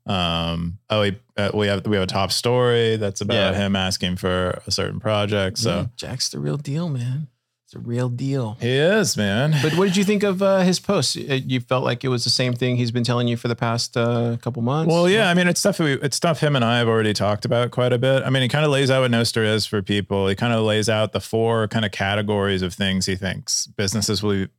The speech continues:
Speaker 1: be built out of. Like, there will be relay businesses and, and pe-, relays providing resources for people.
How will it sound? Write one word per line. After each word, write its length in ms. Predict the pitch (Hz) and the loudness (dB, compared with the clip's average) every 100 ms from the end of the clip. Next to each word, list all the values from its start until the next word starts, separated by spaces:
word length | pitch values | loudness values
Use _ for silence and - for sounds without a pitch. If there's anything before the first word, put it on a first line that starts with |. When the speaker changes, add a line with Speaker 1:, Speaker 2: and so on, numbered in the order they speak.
| - | -8
Speaker 1:
be 80 | |
built 320 | 92 92 92 101 | -4 -2 -2 -2
out 240 | 95 90 | -2 -2
of. 280 | 87 87 87 | -2 -2 -2
Like, 280 | 90 85 - | -6 -6 -4
there 100 | 98 | -4
will 80 | |
be 220 | 95 101 92 - | -2 -4 -6 -4
relay 400 | 110 110 107 98 | 0 2 0 0
businesses 640 | 98 90 92 - 90 87 | -2 -2 -2 -2 -4 -2
and, 260 | 90 87 - _ - | -4 -6 -10 _ -12
and 140 | 92 | -10
pe-, 100 | - - - - | -10 -12 -14 -10
relays 440 | 113 104 101 92 | -4 0 0 0
providing 340 | 104 92 92 | 0 0 0
resources 560 | 104 117 - 98 90 92 | 0 0 0 -2 -2 -2
for 160 | - 85 | -4 -6
people. 520 | 95 85 92 90 | -6 -4 -4 -4